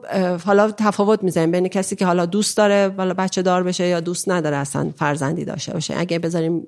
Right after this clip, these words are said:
اینا رو کنار هم، وقتی که کسی، یک خانومی داره کار می‌کنه،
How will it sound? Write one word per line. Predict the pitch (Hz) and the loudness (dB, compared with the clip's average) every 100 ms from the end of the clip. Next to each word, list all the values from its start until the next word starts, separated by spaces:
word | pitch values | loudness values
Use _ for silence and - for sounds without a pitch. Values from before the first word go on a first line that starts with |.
| - | -4
اینا | 190 165 | 0 0
رو | 165 | 0
کنار | 175 160 151 | 0 -2 0
هم، | 160 185 202 - - - - - _ | -2 -2 -4 -10 -20 -20 -20 -20 _
وقتی | 247 262 277 | 2 2 0
که | - 277 262 262 | 2 4 4 4
کسی، | 254 262 262 | 2 0 2
یک | 254 226 208 226 226 | 2 2 2 2 0
خانومی | - 202 190 208 | -2 2 4 4
داره | 196 190 | 2 0
کار | 196 - 190 185 | 0 0 0 0
می‌کنه، | 170 143 151 151 151 160 | -2 -4 -4 -2 -2 -4